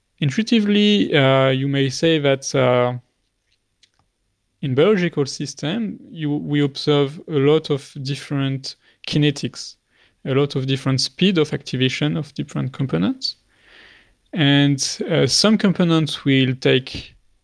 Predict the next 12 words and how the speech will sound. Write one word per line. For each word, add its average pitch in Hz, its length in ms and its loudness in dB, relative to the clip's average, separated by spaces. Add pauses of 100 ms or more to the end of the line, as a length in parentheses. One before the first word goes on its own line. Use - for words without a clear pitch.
(260)
a - 40 -2
lot 160 260 2
of 151 160 -2
time 131 300 -2
to 135 120 -10
go 147 160 -6
from 123 300 -4
zero 139 400 -2 (460)
to - 120 -6
one, 156 500 -2 (380)
whereas 139 500 2
other 147 560 2